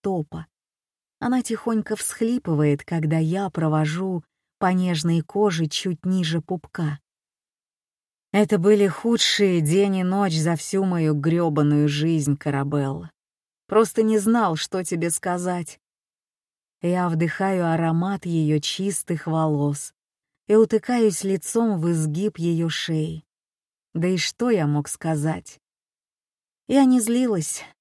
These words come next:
отвечает она, вздыхая и прижимаясь ко мне ещё теснее. «Я понимала».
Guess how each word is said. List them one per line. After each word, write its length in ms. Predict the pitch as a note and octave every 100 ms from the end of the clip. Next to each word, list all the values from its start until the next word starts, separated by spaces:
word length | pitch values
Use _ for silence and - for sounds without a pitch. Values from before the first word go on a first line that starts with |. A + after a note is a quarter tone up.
| -
отвечает 680 | F#3 F3+ F3+ - F3+ E3 D#3
она, 320 | E3 E3+ F#3
вздыхая 600 | E3+ D3+ D#3+ - G3 G#3+
и 220 | E3 D3+
прижимаясь 760 | D3 E3 D#3+ D#3+ D#3 D#3 D3 -
ко 140 | D#3
мне 280 | D3+ D#3 D#3
ещё 340 | D3+ - E3+ D3+
теснее. 640 | - C#3+ C#3+ C#3+ C#3 C#3+ - _ _ _ _ _ _ _
«Я 160 | A3 A3
понимала». 720 | G#3+ A3 A3 A#3 A3 D#3